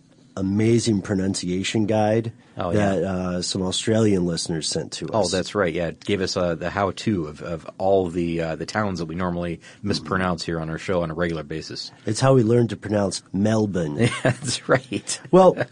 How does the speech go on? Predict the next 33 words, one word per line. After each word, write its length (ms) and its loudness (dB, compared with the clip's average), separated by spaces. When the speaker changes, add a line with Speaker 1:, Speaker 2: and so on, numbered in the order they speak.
Speaker 1:
anyway, 440 8
uh, 280 4
Speaker 2:
<laughs> 20 -2
Yeah. 200 4
Speaker 1:
this, 460 2
so 420 6
Speaker 2:
Well, 200 -2
the 60 -6
Speaker 1:
this 200 6
Speaker 2:
pit 60 -12
fire. 200 -4
The 100 -4
pit 260 0
fire. 320 -6
Speaker 1:
Yeah, 200 6
this 200 0
fellow 300 6
Olson, 500 4
uh, 400 0
suffered 640 0
some 180 -2
pretty 220 0
serious 500 2
but 320 -2
first-degree 480 0
burns, 580 -4
uh, 380 -4
in 460 -4
a 180 -8
pit 220 0
fire 380 -10
Speaker 2:
Yeah. 200 -2
Speaker 1:
in, 80 -6